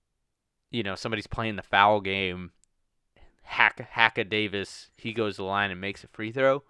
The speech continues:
Like, I guess technically both are clutch, but, like, one is, one is, like, w-, I guess way more impressive, and the other one is just, like, fundamental basketball.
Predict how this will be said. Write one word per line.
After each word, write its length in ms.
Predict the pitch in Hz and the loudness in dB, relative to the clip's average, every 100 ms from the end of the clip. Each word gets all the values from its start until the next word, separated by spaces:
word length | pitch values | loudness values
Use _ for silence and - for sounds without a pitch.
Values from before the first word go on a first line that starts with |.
| _ _ _ _ _ | _ _ _ _ _
Like, 280 | 101 90 - _ _ _ _ _ _ _ - | -4 -4 -10 _ _ _ _ _ _ _ -8
I 80 | 113 | -2
guess 240 | 139 - - | -2 -2 -12
technically 680 | - 110 131 135 - 143 139 | 0 0 2 -2 2 2 4
both 340 | 107 113 - | 4 4 2
are 80 | 101 | -6
clutch, 600 | - - 101 - - _ _ | -4 -2 -2 -2 -14 _ _
but, 120 | 98 | -4
like, 160 | 98 92 | -4 -4
one 340 | 104 135 123 | 0 2 2
is, 300 | 98 85 - _ _ _ _ _ _ _ | 0 -6 -12 _ _ _ _ _ _ _
one 220 | 120 143 | 4 4
is, 160 | 123 98 | 4 -2
like, 260 | 95 95 | -4 -4
w-, 220 | 95 92 92 _ - | -6 -10 -16 _ -12
I 80 | 101 | -10
guess 240 | 107 - | -10 -2
way 220 | 117 127 | 2 2
more 220 | 120 113 | 2 -2
impressive, 600 | 92 90 - 139 - 107 | -4 -2 4 4 2 -4
and 100 | 101 | -2
the 80 | 101 | 0
other 160 | 117 107 | 0 2
one 220 | 101 95 | -2 -4
is 100 | 90 | -8
just, 220 | 92 - | -12 -12
like, 140 | 98 - _ | -14 -16 _
fundamental 720 | - 113 104 98 98 95 92 | -2 -2 -2 -6 -6 -8 -10
basketball. 640 | 87 98 - - - - | -6 -6 -6 -14 -14 -14